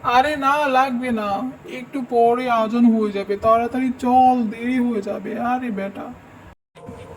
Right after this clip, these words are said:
কি রে, এত জোরে হাঁটিস কেন? আমার সাথে আয়, সামনে অন্ধকার তো। দাঁড়া হাঁদারাম, তুই কি শুনতে পাচ্ছিস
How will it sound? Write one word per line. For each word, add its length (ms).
কি 140
রে, 120
এত 120
জোরে 300
হাঁটিস 280
কেন? 140
আমার 240
সাথে 220
আয়, 140
সামনে 320
অন্ধকার 420
তো। 80
দাঁড়া 340
হাঁদারাম, 500
তুই 220
কি 60
শুনতে 360
পাচ্ছিস 380